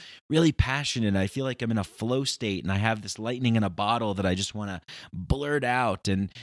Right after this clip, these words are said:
you know, maybe sometimes I hit, I hit it and sometimes I don't. Sometimes it's on, sometimes it's off. But sometimes I just feel like, man, I got something flowing and I gotta get it out. So, you know, for example, the last episode with Hamilton Souther,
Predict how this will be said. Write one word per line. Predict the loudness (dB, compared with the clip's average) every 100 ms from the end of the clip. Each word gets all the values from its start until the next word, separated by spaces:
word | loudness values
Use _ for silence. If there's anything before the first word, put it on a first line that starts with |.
| -2
you | 2
know, | 4
maybe | 6 6 4 2
sometimes | 0 -2 2 2 4
I | 4
hit, | 4 2 0 _ _ 0
I | 2
hit | 2 2
it | 2 -2 _
and | -4 -4
sometimes | -2 -2 0 0 2
I |
don't. | 2 0 -2 -8
Sometimes | -8 -2 0 0 -2
it's | 0
on, | 2 2 2
sometimes | -2 -2 -2 -4
it's | -4
off. | -4 -4 -6
But | -8 -8 -10 -18 -18 -18 -2
sometimes | 2 4 4 4
I | 2
just | 2 0
feel | 2 2
like, | 2 0 -2 2
man, | 4 4 0
I |
got | -4 -8 -8
something | -10 -10
flowing | -6 -2 0 0 -2 -4
and | -4
I | 0
gotta | 0 0
get | -2 -2
it | -2
out. | -2 -2
So, | -4 -2 -2 -4 -12 -12 -2
you | 0
know, |
for | 2 0
example, | 0 0 0 0
the | -2
last | 0 -2 -2 -4
episode | -4 0 2 0
with | 0
Hamilton | -2 -2 -4 -8
Souther, | -2 0 0 2 2